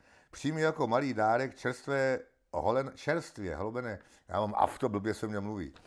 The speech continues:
čerstvě holené chlupy z mladých kund. Jsou holeny a vybrány z písků cirka dvaceti kusů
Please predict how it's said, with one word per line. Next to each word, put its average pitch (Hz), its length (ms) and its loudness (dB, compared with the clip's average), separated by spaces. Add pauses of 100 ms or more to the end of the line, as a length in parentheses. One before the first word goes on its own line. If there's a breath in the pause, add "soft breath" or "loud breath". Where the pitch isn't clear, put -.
(400 soft breath)
čerstvě 151 480 2
holené 135 400 4
chlupy 123 520 -2 (280 soft breath)
z 82 120 -10
mladých 117 360 2
kund. 90 340 -8 (240 soft breath)
Jsou 104 280 2
holeny 139 400 2
a 101 80 -2
vybrány 120 500 2
z - 80 -16
písků 131 440 -10
cirka 113 300 -6
dvaceti 107 400 -4
kusů 123 500 -6